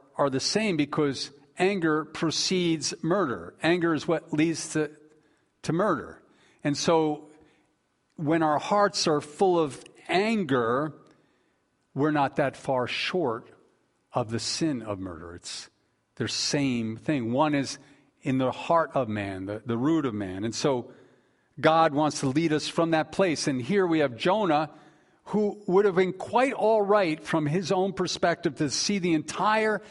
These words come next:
city of Nineveh destroyed. In fact,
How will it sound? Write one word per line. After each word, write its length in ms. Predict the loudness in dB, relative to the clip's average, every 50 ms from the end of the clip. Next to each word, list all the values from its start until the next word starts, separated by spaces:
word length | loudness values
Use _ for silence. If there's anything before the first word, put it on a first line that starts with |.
| -20 -20 -20 -18 -8
city 760 | -4 -2 0 0 2 2 2 2 2 2 2 0 0 -4 -8 -14 -16 -8 -4
of 160 | -2 -2 0
Nineveh 960 | 0 0 2 2 2 2 2 2 2 0 -2 -2 -2 -2 -2 0 -2 -2 -6 -8 -14 _ _ _ _ -8
destroyed. 600 | -8 -8 -8 -8 -6 -6 -4 -4 -4 -6 -8 -12 -18 -20 -10 -4
In 140 | -2 -2 -2
fact, 760 | 0 2 2 4 4 4 4 2 0 0 -4 -8 -16 -16